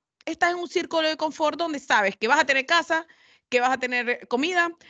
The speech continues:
que vas a tener escuela para tus hijos, y bueno, y eso da mucha seguridad y mucha tranquilidad.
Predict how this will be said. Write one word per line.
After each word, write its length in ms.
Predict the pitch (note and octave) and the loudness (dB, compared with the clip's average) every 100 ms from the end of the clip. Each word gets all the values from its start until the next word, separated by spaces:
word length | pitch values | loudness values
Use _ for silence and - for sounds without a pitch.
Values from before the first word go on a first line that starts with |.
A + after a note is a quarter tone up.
| - | -16
que 120 | - A#3+ | -2 0
vas 160 | B3 | 2
a 40 | B3+ | 0
tener 240 | A#3+ A#3 | -2 -4
escuela 360 | A3+ F4+ D#4+ E4 | -2 0 0 0
para 160 | D4 | -2
tus 200 | C#4 C4+ | -4 -4
hijos, 200 | F#4+ F#4 | -2 -2
y 80 | - | 0
bueno, 320 | E4+ G3+ F3+ - | 2 2 0 -6
y 140 | E4 | -4
eso 240 | F#4 F4+ | -2 -4
da 140 | D4+ D4+ | -4 -4
mucha 320 | D4+ - C#4+ | -6 -6 -8
seguridad 720 | - C#4 A#3+ B3 B3 C#4+ - | -4 -2 0 0 -2 -2 -4
y 100 | - | -4
mucha 400 | A3+ A#3+ A#3 G3+ | -2 -2 -2 -4
tranquilidad. 600 | F3 F3+ F3 F#3 F3 E3+ | -2 -4 -4 -4 -2 -2